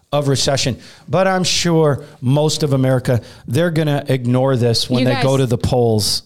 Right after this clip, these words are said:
Speaker 1: right?
Speaker 2: Wikipedia changed the def-, like, anyone can go on Wikipedia. The definition of recession was changed forty times in one day.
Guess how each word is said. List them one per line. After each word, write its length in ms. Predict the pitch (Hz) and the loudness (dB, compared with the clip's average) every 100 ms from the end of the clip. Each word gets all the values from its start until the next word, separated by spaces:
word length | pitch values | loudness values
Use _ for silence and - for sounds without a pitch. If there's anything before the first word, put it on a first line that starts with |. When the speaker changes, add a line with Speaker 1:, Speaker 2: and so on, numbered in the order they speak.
| _ | _
Speaker 1:
right? 240 | 123 123 | -2 0
Speaker 2:
Wikipedia 1080 | 233 277 277 302 302 277 254 262 269 294 302 | 2 2 0 -2 0 0 2 2 2 0 0
changed 360 | - 254 254 | -2 0 2
the 60 | 247 | 2
def-, 420 | 247 254 233 - | 0 -2 -4 -8
like, 220 | 247 254 233 | -4 -2 0
anyone 340 | 240 240 233 | 0 2 0
can 140 | - | 2
go 80 | 220 | 2
on 160 | 214 208 | 2 2
Wikipedia. 580 | 208 220 220 214 226 214 | 0 0 0 0 0 0
The 100 | 240 | -2
definition 720 | 196 226 247 254 233 240 233 | 0 -2 0 0 0 2 0
of 140 | 214 | 2
recession 600 | 226 - 202 196 - 233 | 0 0 0 0 0 2
was 160 | 214 202 | 0 0
changed 420 | - 220 214 - | -2 2 2 0
forty 420 | - 208 208 226 | -2 0 2 0
times 480 | 220 214 185 208 202 | 0 0 2 2 4
in 160 | 214 190 | 4 4
one 260 | 190 202 | 4 2
day. 280 | 196 196 190 | 2 2 0